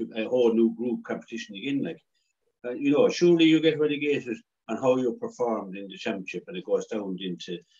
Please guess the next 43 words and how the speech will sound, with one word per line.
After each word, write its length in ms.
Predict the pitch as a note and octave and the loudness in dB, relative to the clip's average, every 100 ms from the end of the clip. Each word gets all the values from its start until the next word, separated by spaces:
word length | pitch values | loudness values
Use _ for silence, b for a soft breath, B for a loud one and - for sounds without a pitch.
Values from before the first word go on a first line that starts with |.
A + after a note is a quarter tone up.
| _ G#2+ | _ -8
you 80 | |
know, 160 | G2+ F2+ | -4 -4
maybe 240 | G2 F#2+ | -4 -2
one 240 | G#2+ A#2+ F#2+ | 2 2 0
or 40 | |
two 240 | - C3+ C#3 | -4 -4 0
games. 280 | A2+ - - | -2 -2 -6
But 160 | E3+ | -6
having 260 | B2 B2 A#2+ | -4 -4 -4
a 40 | |
whole 260 | A#2+ C3 A#2 | -2 2 2
series 380 | A#2 B2 G#2+ F#2 | 0 -2 -2 -4
of 80 | F#2 | -4
games 280 | G#2+ F#2 G2+ | -4 -4 -8
like 160 | F2+ A2 | -8 -4
that, 140 | F#2+ - _ _ _ _ _ | -6 -6 _ _ _ _ _
I, 40 | G#2+ | -12
I, 220 | A2 A2+ | -2 0
I, 280 | A#2 G#2 G2 | 2 0 -2
to 380 | - - - F2 | -6 -12 -10 -6
decide, 480 | E2+ A2+ A2 F#2+ D#2+ - _ _ _ _ | -2 2 4 4 0 -12 _ _ _ _
you 120 | F#2+ F2+ | -4 0
know, 160 | F2+ | 0
sometimes 580 | - D3 D#3 E3 D#3+ D3 | 2 2 4 4 4 4
these 260 | D#3+ C#3+ - | 2 2 0
things 260 | C3+ A#2 | -2 -2
are 60 | B2 | -4
done 220 | B2 A#2 | -2 -4
at 100 | A2 | -4
county 240 | A#2+ A#2 A2 | -4 -4 0
board 300 | A2+ A#2 A2 | 2 2 4
meetings, 520 | A2 G#2 G2+ G2 - _ _ _ A2 | 0 -2 -12 -14 -20 _ _ _ -12
and, 160 | G#2+ A#2 | -12 -6
and, 200 | G#2+ G#2+ | -6 -4
and 200 | A2+ F#2+ | -6 4
delegates 420 | A2+ A2+ A2+ - | 6 8 4 2
are 60 | G#2+ | -2
not 200 | A2+ B2 | -2 0
paying 180 | A2 G2 | -2 -2
attention, 540 | F#2 A#2 A2+ G#2+ F#2+ | -2 -2 -2 -4 -4
and 120 | F#2 | -4
they're 120 | G2 | -4
not, 180 | G2 G2+ | -4 -6